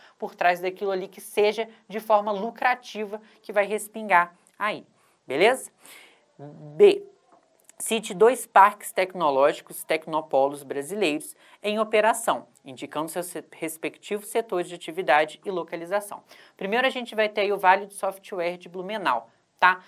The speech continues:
Na relação da Santa Catarina. A gente consegue observar aí nessa questão,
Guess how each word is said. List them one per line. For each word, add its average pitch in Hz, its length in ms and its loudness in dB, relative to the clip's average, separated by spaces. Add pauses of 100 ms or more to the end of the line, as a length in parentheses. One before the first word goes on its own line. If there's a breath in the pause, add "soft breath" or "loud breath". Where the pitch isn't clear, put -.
(160 loud breath)
Na 135 60 -10
relação 160 580 -2
da 165 380 0
Santa 170 300 -14
Catarina. 165 680 -4 (460 loud breath)
A 135 80 -12
gente 151 260 -12
consegue 190 540 0
observar 165 540 -4
aí 156 140 0
nessa 151 280 -12
questão, 175 640 -4